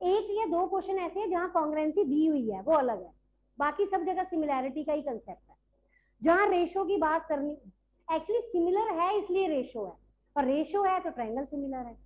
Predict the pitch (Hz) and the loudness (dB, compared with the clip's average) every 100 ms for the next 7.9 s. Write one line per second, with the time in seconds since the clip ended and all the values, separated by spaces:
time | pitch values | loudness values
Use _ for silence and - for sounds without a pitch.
0 | - 277 269 277 302 285 262 269 254 233 | -8 -6 -2 -2 -2 -4 -4 -4 -6 -10
1 | 202 185 - - - - - - - - | -14 -16 -18 -20 -20 -20 -20 -18 -18 -20
2 | _ _ _ 262 320 330 381 370 339 339 | _ _ _ -2 0 0 0 0 0 -2
3 | 349 339 330 269 254 285 285 262 - 220 | -2 -4 -2 0 -2 -2 -6 -4 -8 -10
4 | - 190 180 _ _ _ _ - 247 311 | -16 -18 -18 _ _ _ _ -6 0 0
5 | 285 294 359 349 330 339 349 359 339 392 | 0 2 2 2 0 2 2 2 -2 -4
6 | 311 320 277 277 339 339 339 330 359 349 | -6 -4 -4 -4 -4 -4 -2 -4 -4 -4
7 | 311 320 320 - 247 233 427 196 254 | -6 -8 -10 -6 -6 -4 -6 -8 -12